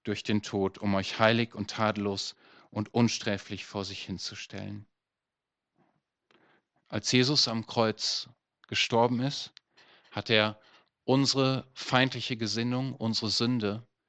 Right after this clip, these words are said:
unsere Rebellion an das Kreuz hochgetragen und das, ähm, zu Gott gebracht. Es wurde ans Kreuz geheftet. Und, ähm, jetzt können wir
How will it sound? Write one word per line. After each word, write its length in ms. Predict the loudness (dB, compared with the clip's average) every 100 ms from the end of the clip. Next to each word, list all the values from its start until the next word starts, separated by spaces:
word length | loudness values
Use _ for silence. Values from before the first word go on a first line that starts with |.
| _ _ _ _
unsere 340 | -2 -2 2
Rebellion 640 | 2 4 2 4 4 4 2
an 160 | 2
das 200 | 2 0
Kreuz 440 | 4 6 6 2 2
hochgetragen 800 | -4 -4 -10 -4 -2 -2 -4 -10 _ _ _
und 140 | -6 -4
das, 280 | -2 -4 -8 _ -20 -20 -6
ähm, 420 | -2 0 -2 -6 _ _ _ _
zu 200 | -4 -2
Gott 240 | 2 2 2
gebracht. 400 | 0 2 0 0
Es 140 | -2
wurde 200 | 2 2
ans 240 | 2 -2 -4
Kreuz 400 | 4 4 4 -4
geheftet. 680 | -2 -2 -2 -6 -6 -8 -20 _ _ -20 -20 -20 _ _
Und, 340 | 0 0 0
ähm, 360 | 0 0 -2 -4
jetzt 260 | -4 -2
können 220 | 4 4 6
wir 280 | 4 2